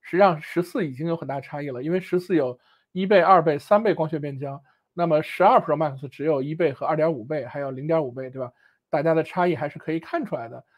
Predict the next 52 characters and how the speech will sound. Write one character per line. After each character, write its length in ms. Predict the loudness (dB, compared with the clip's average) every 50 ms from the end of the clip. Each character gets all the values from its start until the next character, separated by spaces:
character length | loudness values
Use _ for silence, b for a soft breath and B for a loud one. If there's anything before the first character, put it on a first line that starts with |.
| _ _ _ -8
那 100 | -2 2
包 160 | 4 4 6
括 100 | 4 4
视 160 | 2 0 0
频 120 | 0 0 0
播 60 | 2 2
放 120 | 0 0
时 140 | 0 -2 -2
间， 160 | -2 -2 -2
这 80 | 0 0
边 100 | 0 0
是 80 | 0
二 160 | 2 2 0
十， 160 | 0 -2 -6 -6
这 80 | -4
边 120 | -4 -2 -2
是 60 | 0
二 140 | -2 -2 -2
十 60 | -4
九， 220 | -6 -8 -12 -12
所 180 | -6 -2 0 0
以 80 | 2
就 100 | 2 2
是 60 | 2 2
说， 160 | 0 -2 -4 b b b b b b
如 160 | b 6 8
果 80 | 8 8
你 160 | 8 6 4
只 120 | -2 -4 -6
是 100 | -8 -6
隔 240 | -4 -2 0 2
代 180 | 4 4 4 2
更 180 | 2 -2 -8 -12
新 200 | -12 -12 -10 -10
的 80 | -10
话， 200 | -12 -14 -16 -18 _ _ _ _ _ _ _ 0
呃， 160 | 0 0 4
或 140 | 6 6 6
者 60 | 6
是 60 | 6
叫， 200 | 4 4 4 4
叫， 280 | 4 4 4 4 4 2
叫 300 | -2 -4 0 2 2 2
一 140 | 4 6 6
代， 240 | 6 8 6 4 0 -2
每 200 | -2 0 0 4
代 160 | 8 10 10
都 120 | 10 10 8
更 160 | 4 2 0
新 100 | -2 -2
的 100 | 0 0
话， 240 | 0 0 0 -2